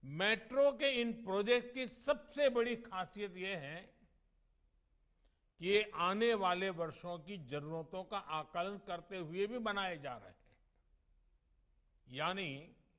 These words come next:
जो आज इन्वेस्टमेंट हो रहा है,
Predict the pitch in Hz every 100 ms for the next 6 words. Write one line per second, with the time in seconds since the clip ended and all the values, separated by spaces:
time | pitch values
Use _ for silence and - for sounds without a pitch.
0 | _ _ _ _ _ _ _ _ _ 120
1 | 185 247 240 233 262 233 202 202 190 214
2 | - 311 311 208 214 165 113 131 127 113
3 | 151 185 214